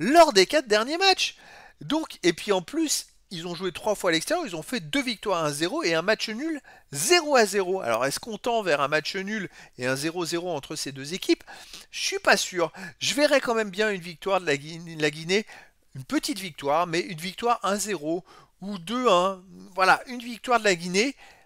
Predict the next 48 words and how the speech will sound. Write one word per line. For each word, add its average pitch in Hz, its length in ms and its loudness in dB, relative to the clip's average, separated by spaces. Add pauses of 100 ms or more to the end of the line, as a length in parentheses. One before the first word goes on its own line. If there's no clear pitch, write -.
(160)
Après 240 260 4
voilà, 196 320 6
dans 156 160 -2
le 214 80 -2
foot, - 380 -8 (340)
tout 285 240 -4
est 220 40 -2
possible, 196 380 -6
ça 190 120 2
va 170 80 6
être 180 180 0
un 151 40 -4
match 202 200 -2
très 294 300 -2
intéressant 185 460 -4
pour 143 140 -10
la 123 80 -4
suite. - 360 -6 (380)
Et 139 100 -8
donc 202 180 -8
je 165 60 -10
vous 180 100 -10
donne 202 160 0
rendez-vous, 196 500 -4 (360)
euh, 151 80 -6
ce - 180 -2
mardi 185 400 2
dix 233 160 -8
septembre 196 440 -2
deux 202 80 -6
mille 202 180 -10
vingt-quatre 170 580 -2
à 320 140 8
dix-huit 151 420 -10
heures 135 220 -2 (300)
pour 131 100 -12
le 127 100 -10
match 170 200 -2
de 156 80 -10
football 185 400 -6 (120)
international 208 720 -2
de 147 80 -6
la 131 120 -2
deuxième 233 380 -6
journée 208 240 -6
du 165 100 -12
groupe 147 240 -14
H 208 380 2